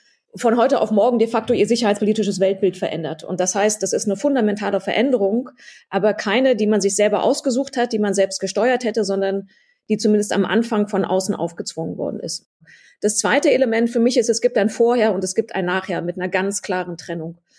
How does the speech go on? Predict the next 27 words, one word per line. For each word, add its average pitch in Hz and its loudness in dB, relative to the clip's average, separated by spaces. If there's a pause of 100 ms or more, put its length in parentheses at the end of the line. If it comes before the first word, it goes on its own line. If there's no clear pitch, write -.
(360)
Ähm, 190 2
und 208 4
vorher 262 2
war 214 2
das, 214 0
was - 0
aus 190 0
deutscher 233 2
Sicht 240 0
eine 202 -2
Art - -4
kooperative 226 0 (380)
Friedensordnung 226 2
oder 196 4
Sicherheitsordnung 214 0
mit 247 2
Russland 214 0
in 220 2
Europa 202 0
war, 214 0
in 202 2
der 214 4
sich 208 0
Deutschland 208 0
auch 185 -4
sehr 190 2
gut 190 -8